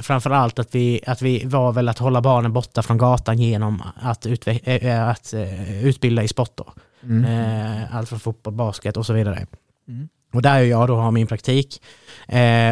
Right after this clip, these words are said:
Speaker 1: och, och då hade, då kom, eh, var det några hjälporganisationer som kom dit, eh, och lämnade massa grejer till det här stället.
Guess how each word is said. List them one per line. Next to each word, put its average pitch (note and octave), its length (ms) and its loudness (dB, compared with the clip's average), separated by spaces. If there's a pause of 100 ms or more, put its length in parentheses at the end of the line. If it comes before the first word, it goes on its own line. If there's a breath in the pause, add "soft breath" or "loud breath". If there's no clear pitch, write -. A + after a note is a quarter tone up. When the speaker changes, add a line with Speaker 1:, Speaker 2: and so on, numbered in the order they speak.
Speaker 1:
och, B2+ 220 2
och C3+ 120 4
då C#3+ 240 6
hade, C#3 400 0
då C#3+ 280 4
kom, C#3 380 4
eh, A#2 420 2 (500)
var C#3 240 4
det D3+ 60 4
några E3 220 6
hjälporganisationer B2 840 4
som - 120 2
kom E3+ 260 6
dit, - 340 -6 (100)
eh, A#2 380 2
och A#2+ 140 2
lämnade C3 340 2
massa D#3+ 200 2
grejer A#2+ 320 2
till A2+ 180 2
det A2 120 2
här G#2+ 120 2
stället. B2 580 2